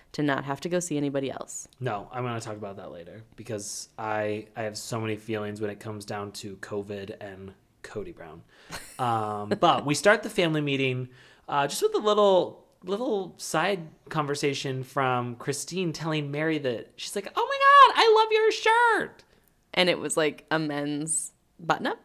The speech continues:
Speaker 1: <laughs>
Speaker 2: Well, <laughs> no offense to your grandma,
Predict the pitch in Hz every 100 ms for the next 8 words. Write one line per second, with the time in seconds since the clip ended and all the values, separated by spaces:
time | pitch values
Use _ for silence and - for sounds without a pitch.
0 | - 311 208 294 269 269 440 - - -
1 | - 160 127 110 - - 156 160 180 156
2 | 143 120 - 135 123 113 - _ _ -
3 | 127 127 117 113 110